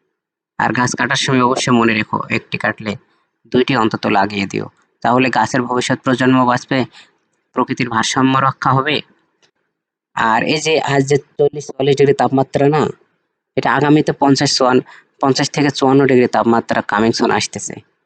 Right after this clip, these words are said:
এটাই তোমরা সহ্য করতে পারতেছো না, চল্লিশ থেকে চুয়াল্লিশ ডিগ্রি সেলসিয়াস তাপমাত্রা, আর তোমাদের, তোমরা কি করে পঞ্চাশ, চুয়ান্ন, পঞ্চাশ, পঞ্চান্ন তোমরা কিভাবে সহ্য করবে?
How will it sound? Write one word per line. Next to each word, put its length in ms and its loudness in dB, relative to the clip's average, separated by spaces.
এটাই 220 -2
তোমরা 240 2
সহ্য 160 0
করতে 180 0
পারতেছো 420 -2
না, 60 4
চল্লিশ 300 2
থেকে 200 4
চুয়াল্লিশ 320 2
ডিগ্রি 220 2
সেলসিয়াস 400 0
তাপমাত্রা, 440 0
আর 200 0
তোমাদের, 300 0
তোমরা 260 0
কি 140 -12
করে 120 0
পঞ্চাশ, 300 0
চুয়ান্ন, 280 4
পঞ্চাশ, 280 2
পঞ্চান্ন 320 0
তোমরা 280 -10
কিভাবে 320 -12
সহ্য 240 -16
করবে? 220 -10